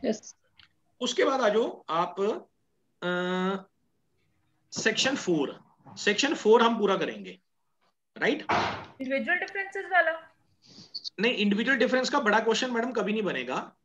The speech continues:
Speaker 2: ठीक है?
Speaker 3: अच्छा।
Speaker 2: Always intelligence का ही बनेगा। Individual difference तो बड़ा short topic है, right?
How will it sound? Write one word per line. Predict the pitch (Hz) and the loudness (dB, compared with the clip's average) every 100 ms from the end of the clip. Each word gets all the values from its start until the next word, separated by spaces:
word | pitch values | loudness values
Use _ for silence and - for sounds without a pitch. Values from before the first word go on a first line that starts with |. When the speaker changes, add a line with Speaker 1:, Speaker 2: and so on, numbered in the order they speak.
| - | -12
Speaker 2:
ठीक | 143 | -6
है? | 285 | -6
Speaker 3:
अच्छा। | - _ _ _ _ _ - 170 | -6 _ _ _ _ _ 0 2
Speaker 2:
Always | 202 247 285 | 4 2 -2
intelligence | 208 208 214 240 254 247 | -2 2 2 4 2 0
का | 262 | 2
ही | 254 | 2
बनेगा। | 185 131 127 123 120 | 2 -2 -4 -6 -6
Individual | 165 180 202 247 | -2 -2 0 2
difference | 226 240 254 | 2 0 -4
तो | 269 | 0
बड़ा | 240 254 | 2 2
short | - 208 214 | 2 2 2
topic | 202 208 196 | 0 0 -4
है, | 165 165 - | -4 -8 -10
right? | - 262 - | -2 -2 -2